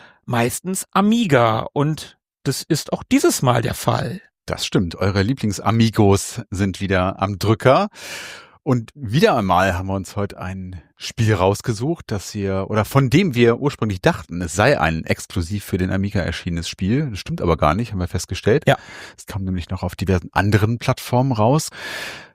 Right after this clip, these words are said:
Speaker 2: Auf jeden Fall ist es in unseren Herzen ein Amiga-Spiel. Also für uns ist das ganz klar mit diesem System verbunden. Wahrscheinlich darum, weil es so eines der ersten Spiele gewesen ist, das wir damals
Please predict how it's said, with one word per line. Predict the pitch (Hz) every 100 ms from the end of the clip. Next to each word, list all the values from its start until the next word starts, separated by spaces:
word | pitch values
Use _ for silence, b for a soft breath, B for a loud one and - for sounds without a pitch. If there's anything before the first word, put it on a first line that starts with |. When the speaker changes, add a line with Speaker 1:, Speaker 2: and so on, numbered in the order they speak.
| _ -
Speaker 2:
Auf | 101
jeden | 147 175
Fall | - 123 120
ist | 117 117 -
es | 110 -
in | 95
unseren | - 123 113 107
Herzen | 92 127 - - -
ein | -
Amiga-Spiel. | 78 76 78 - - - - 82
Also | - 90
für | 85 113
uns | 131
ist | 101 -
das | 104
ganz | - 110 123
klar | - 101 107
mit | 104 90
diesem | 104 101 92
System | 90 - 98 95 90 B B
verbunden. | - 95 82 120 185 190 127
Wahrscheinlich | 104 113 127 139
darum, | - 107 117 123 120
weil | 98 95
es | -
so | -
eines | 82 98
der | - 92
ersten | 87 - -
Spiele | - 117 156
gewesen | 147 135 135 139
ist, | 104
das | 117 -
wir | 113
damals | 98 107 104 -